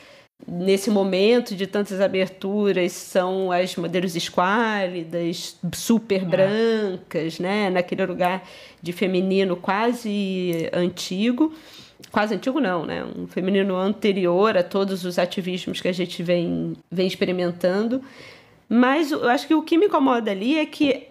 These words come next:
Speaker 1: aquele tipo de apresentação, aquele tipo de filme é algo que poderia ter sido feito há vinte anos atrás,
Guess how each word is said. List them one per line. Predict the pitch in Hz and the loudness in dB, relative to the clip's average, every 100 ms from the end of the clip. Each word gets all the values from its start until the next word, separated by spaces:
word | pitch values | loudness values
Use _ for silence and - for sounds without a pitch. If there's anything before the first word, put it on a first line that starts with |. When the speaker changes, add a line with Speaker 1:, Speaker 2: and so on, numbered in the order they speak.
| _ - | _ -6
Speaker 1:
aquele | 233 294 359 | -4 0 0
tipo | 381 269 | 0 -4
de | 247 | -2
apresentação, | 262 233 214 214 196 196 220 | -2 -2 -4 -2 -2 0 -2
aquele | 233 226 | 0 -2
tipo | - 269 | -2 -2
de | 226 220 | 0 -2
filme | - 247 330 294 214 196 - - | 0 4 4 4 2 -2 -8 -4
é | 254 | 0
algo | 262 339 - | 2 0 -4
que | - | -6
poderia | 349 330 285 330 | -4 -2 0 0
ter | 330 | -2
sido | 294 262 262 | -4 -2 -4
feito | - 262 285 330 - - | 0 2 2 0 -4 -4
há | - 294 | -2 -2
vinte | 226 269 415 - 285 | 2 2 2 0 2
anos | 240 254 240 | 4 4 2
atrás, | 202 190 180 180 202 - | 0 -2 -2 -4 -6 -12